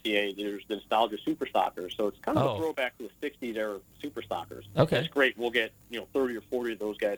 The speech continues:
Speaker 1: come out, and they're, they're really neat cars. Um, we also do a Nostalgia Muscle Car where it's, um,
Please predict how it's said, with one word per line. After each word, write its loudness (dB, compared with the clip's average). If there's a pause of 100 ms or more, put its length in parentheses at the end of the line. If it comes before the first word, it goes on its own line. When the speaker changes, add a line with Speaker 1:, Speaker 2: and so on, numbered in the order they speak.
Speaker 1:
come -8
out, -4
and -10
they're, -4
they're 2
really 2
neat -6
cars. -10 (680)
Um, 0
we 0
also 4
do -2
a -4
Nostalgia 0
Muscle -4
Car 2
where -4
it's, -10
um, -4